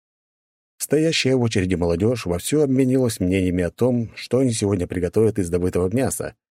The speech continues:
что навело меня на мысли, что тут на самообеспечении все и каждый.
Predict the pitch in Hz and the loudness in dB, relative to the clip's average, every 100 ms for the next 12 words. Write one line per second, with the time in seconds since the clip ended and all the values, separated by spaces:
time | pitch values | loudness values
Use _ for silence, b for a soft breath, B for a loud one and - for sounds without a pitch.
0 | _ - - 90 90 90 87 90 92 92 | _ -14 -2 2 4 4 2 2 2 2
1 | 90 87 101 - 98 - _ _ - - | 0 0 0 0 -2 -4 _ _ -16 -6
2 | 82 - 110 120 - - 107 120 107 107 | -4 0 0 0 -6 -6 0 0 0 0
3 | 95 92 85 87 - 117 120 113 98 - | 0 0 -4 -6 -2 0 2 0 -2 -2
4 | 104 104 98 104 95 76 78 65 | 0 0 0 0 -2 -4 -12 -16